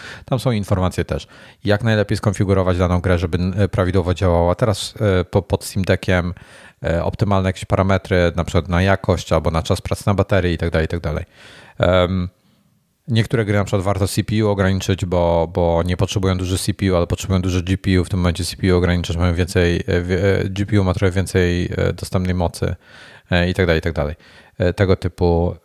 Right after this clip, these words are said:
em, porady tam są. Ja, e, naj-, najbardziej mnie zaszokowało to, że ktoś na Windowsie dziesięć, do tego trzeba zastosować, na, na Windowsie dziesięć, na Steam Decku zainstalował Windowsa dziesięć na zewnętrznym S S D, po U S B C podłączonym po prostu.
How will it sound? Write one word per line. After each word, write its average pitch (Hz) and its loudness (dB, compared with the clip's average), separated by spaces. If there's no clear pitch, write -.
em, 90 2
porady 90 2
tam 82 -4
są. 92 0
Ja, 107 0
e, 113 0
naj-, 117 -2
najbardziej 123 0
mnie 123 0
zaszokowało 107 0
to, 104 -2
że 101 -4
ktoś - -2
na 98 2
Windowsie 98 2
dziesięć, 90 -2
do 95 2
tego 117 0
trzeba 98 2
zastosować, 95 -2
na, 98 2
na 90 0
Windowsie 85 -2
dziesięć, - -8
na 95 2
Steam - -4
Decku 95 2
zainstalował 101 0
Windowsa 98 -2
dziesięć 87 -2
na 98 2
zewnętrznym 95 0
S 92 -2
S 85 0
D, 85 2
po 92 0
U 90 2
S 87 0
B 85 -2
C - -2
podłączonym 85 -2
po - -6
prostu. 113 -2